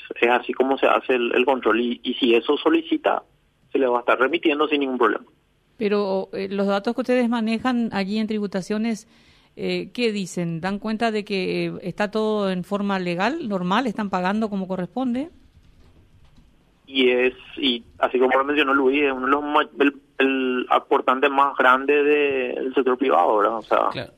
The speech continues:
Speaker 3: pero,
Speaker 1: esa,
Speaker 3: doctor
Speaker 1: esa, esa hasta el dos mil veinte, vamos a ver el dos mil veintiuno cómo declaran.
Speaker 3: El hecho que sea el mayor aportante, que una empresa sea mayor aportante al Estado, no significa que todos sus productos t-, tienen que vender en Paraguay.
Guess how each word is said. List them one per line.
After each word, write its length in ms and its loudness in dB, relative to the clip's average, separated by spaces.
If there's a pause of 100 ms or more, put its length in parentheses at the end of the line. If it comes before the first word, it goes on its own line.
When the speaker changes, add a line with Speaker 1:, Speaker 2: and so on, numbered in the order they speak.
(100)
Speaker 3:
pero, 240 -4
Speaker 1:
esa, 40 -4
Speaker 3:
doctor 400 2
Speaker 1:
esa, 300 2 (420)
esa 220 4
hasta 120 0
el 80 0
dos 140 0
mil 200 0
veinte, 280 0
vamos 240 2
a 40 4
ver 80 4
el 60 2
dos 100 0
mil 120 0
veintiuno 320 2
cómo 200 0
declaran. 420 2 (460)
Speaker 3:
El 160 0
hecho 240 -2
que 120 -2
sea 440 0 (140)
el 160 -2
mayor 300 0
aportante, 640 -2
que 80 -4
una 160 -2
empresa 320 -6
sea 180 -4
mayor 280 -4
aportante 560 -6
al 100 -6
Estado, 300 -6
no 120 -4
significa 500 -2
que 80 -2
todos 340 4
sus 120 -2
productos 400 6
t-, 60 -14
tienen 280 4
que 100 2
vender 240 6
en 100 6
Paraguay. 500 4